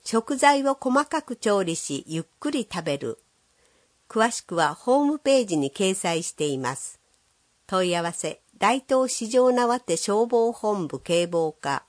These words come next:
八七五零二四九。春の全国火災予防運動、三月一日から七日。全国統一防火標語。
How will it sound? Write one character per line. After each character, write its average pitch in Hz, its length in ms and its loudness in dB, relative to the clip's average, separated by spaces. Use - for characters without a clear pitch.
八 220 380 -4
七 269 300 2
五 151 340 -4
零 254 280 4
二 247 420 0
四 151 240 -2
九。 139 320 -4
春 277 340 -2
の 156 300 0
全 254 280 2
国 202 320 -4
火 202 160 -6
災 247 380 2
予 208 100 2
防 240 300 4
運 226 380 0
動、 123 320 -4
三 277 400 2
月 220 500 -2
一 202 80 -6
日 190 300 -2
か 151 160 -2
ら 131 200 -2
七 170 260 -2
日。 - 320 -6
全 269 280 2
国 226 160 -2
統 226 220 4
一 220 220 -6
防 202 260 -2
火 247 200 -2
標 185 360 -2
語。 120 240 -6